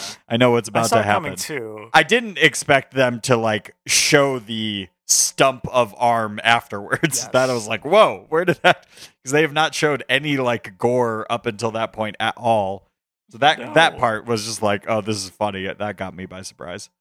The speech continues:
Speaker 2: Yeah, I expected it to happen 'cause, yeah, it's, it's pretty obvious and telegraphed that, like, there's a bunch of alligators and he's holding his hand out right in front of it. But to see it bite through his hand and rip it off,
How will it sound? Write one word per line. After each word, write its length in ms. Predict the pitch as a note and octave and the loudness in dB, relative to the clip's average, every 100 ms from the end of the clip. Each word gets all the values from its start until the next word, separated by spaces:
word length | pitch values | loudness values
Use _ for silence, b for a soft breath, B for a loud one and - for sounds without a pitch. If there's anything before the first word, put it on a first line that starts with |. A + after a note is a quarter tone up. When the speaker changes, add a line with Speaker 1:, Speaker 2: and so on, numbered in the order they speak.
| _ _ _ | _ _ _
Speaker 2:
Yeah, 420 | D3+ F#3+ F#3 - - | -12 -8 -8 -10 -10
I 100 | D3+ | -10
expected 360 | G3+ - A#3 G#3+ | -6 -6 -4 -6
it 100 | - | -6
to 80 | |
happen 340 | D3 C#3 C3+ B2+ | -6 -6 -6 -12
'cause, 140 | C#3+ C3+ | -12 -12
yeah, 180 | G2 | -12
it's, 180 | G2 A#2 | -16 -18
it's 200 | A3+ D#3 | -16 -14
pretty 240 | - D#3 B2+ | -10 -8 -8
obvious 380 | A2+ A2 G#2+ | -10 -12 -16
and 80 | A2+ | -18
telegraphed 480 | - G#2 G2+ G2+ G2+ | -20 -20 -20 -20 -20
that, 120 | B2+ | -20
like, 180 | A2+ A2+ _ _ _ | -20 -20 _ _ _
there's 140 | A#2+ | -20
a 40 | D3+ | -14
bunch 200 | F3+ G3 | -14 -10
of 60 | G3 | -10
alligators 560 | F#3 C#3 A#2+ G#2+ A2 | -10 -12 -16 -18 -20
and 100 | A2 | -20
he's 140 | A#2 - | -20 -18
holding 320 | D#3 E3+ D#3 | -16 -14 -14
his 140 | D3+ | -16
hand 220 | A#2+ C3 | -16 -12
out 140 | B2 B2+ | -12 -12
right 140 | C3 | -16
in 100 | B2+ | -20
front 200 | - B2+ | -20 -20
of 60 | A#2 | -20
it. 100 | - _ _ _ - | -20 _ _ _ -18
But 100 | D3 | -10
to 60 | D3+ | -6
see 540 | - F#3+ G#3+ A3+ A#3 _ _ | -6 -6 -10 -16 -18 _ _
it 380 | E3 D#3+ A#2 G#2 | -14 -14 -16 -6
bite 320 | C3+ F#3 A3+ | -6 -6 -14
through 500 | - - C3 D#3 G3+ | -18 -14 -10 -10 -10
his 180 | G#3 G3 | -10 -14
hand 260 | D3+ D#3 D#3 | -14 -14 -16
and 460 | C#3+ B2 A2+ A2+ | -18 -16 -18 -16
rip 240 | A#2+ F3 G3 | -14 -14 -12
it 160 | D3 | -14
off, 520 | - A#2+ G#2+ G2+ - | -14 -16 -14 -18 -20